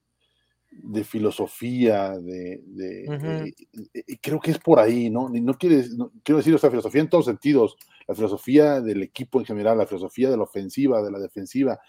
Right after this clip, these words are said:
Speaker 1: ¿qué es lo que vamos a hacer el, en cada juego? ¿Qué se pretende, qué se busca desarrollar en, en, en cada uno de estos equipos especiales, eh, ofensiva y defensiva? Creo que es más eso, la verdad es que, eh,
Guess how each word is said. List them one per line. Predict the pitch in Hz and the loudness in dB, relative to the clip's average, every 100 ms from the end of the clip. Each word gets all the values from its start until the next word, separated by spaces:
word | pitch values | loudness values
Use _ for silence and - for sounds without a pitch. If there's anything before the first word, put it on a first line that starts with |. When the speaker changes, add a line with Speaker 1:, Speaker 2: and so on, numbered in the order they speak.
| - - - | -20 -20 2
Speaker 1:
¿qué | 139 165 | 10 10
es | |
lo | 160 | 10
que | - 127 | 8 8
vamos | 151 143 | 8 6
a | 107 | 2
hacer | 147 143 | 6 6
el, | 117 104 117 | 6 -2 -8
en | 107 | -4
cada | 131 131 | 0 0
juego? | - 120 123 143 - _ - | 0 0 2 2 2 _ -8
¿Qué | 139 | -2
se | 156 | 0
pretende, | 147 117 110 - 139 123 | 0 0 -2 0 -2 -2
qué | 123 | -4
se | 117 | -4
busca | 120 151 - 110 90 - _ _ - | 0 0 0 -2 -2 -6 _ _ -8
desarrollar | 101 104 98 101 113 117 - - _ | -4 -2 0 4 8 8 6 -12 _
en, | - 104 87 | -8 -6 -6
en, | 98 85 101 95 | -10 -8 -10 -10
en | 95 | 0
cada | 110 | 2
uno | 113 | 2
de | 110 | -2
estos | 110 98 | -8 -14
equipos | - 101 98 92 98 | -14 -12 -8 -10 -10
especiales, | - - 104 104 101 - - | -12 -6 -4 -4 -6 -8 -12
eh, | 95 87 | -10 -10
ofensiva | - 104 92 107 | -10 -12 -8 -6
y | |
defensiva? | 101 110 113 131 143 - _ _ _ _ - | -6 -6 -2 0 0 -4 _ _ _ _ -14
Creo | 123 156 | -8 -8
que | - 147 | -6 -6
es | |
más | 143 135 147 131 | -2 -2 -2 -2
eso, | 139 - 98 | -4 -6 -8
la | 95 | -4
verdad | 107 143 | 0 0
es | 156 | 0
que, | 165 | 0
eh, | 143 | 0